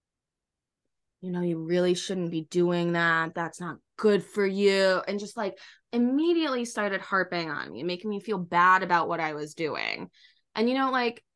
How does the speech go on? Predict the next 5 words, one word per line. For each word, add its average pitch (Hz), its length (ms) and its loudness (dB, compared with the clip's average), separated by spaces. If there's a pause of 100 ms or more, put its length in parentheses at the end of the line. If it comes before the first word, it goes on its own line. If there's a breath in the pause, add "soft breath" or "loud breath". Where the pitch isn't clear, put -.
(1200)
I 220 100 2
know 226 800 4
the 220 200 0
intent 202 640 -4
was 190 400 -6